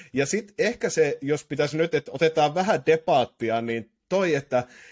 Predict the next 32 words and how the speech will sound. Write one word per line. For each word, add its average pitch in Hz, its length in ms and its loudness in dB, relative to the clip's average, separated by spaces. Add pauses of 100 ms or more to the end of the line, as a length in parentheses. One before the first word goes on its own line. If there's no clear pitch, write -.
(240)
miten 202 360 0
paljon 214 380 2
myös 190 320 -2
toi 135 240 0
niinku, 131 400 -4 (240)
ö, 120 60 -10 (680)
päätäntävalta 160 800 2
on 131 140 -2
mennyt 165 320 -4
Suomen 139 440 -2
ulkopuolelle, 110 840 -4
miten 143 260 0
paljon 196 280 0
meillä 135 200 -2
tulee 139 340 -4
E 170 300 2
U-tasolta 107 720 -10 (480)
sitä 139 280 0
päätöksentekoa. 135 920 0
Tuossa 143 220 -8
korona-aikanahan 143 920 -4
me 135 100 -4
huomattiin 143 640 -2
se, 143 160 -2
ja 131 240 2
mistä 139 200 -6
mä 156 120 0
itekin 175 380 0
kansalaisaktivistina 139 1040 -2
melkein 147 380 -2
väänsin 147 360 -6
vitsiä, 127 580 -4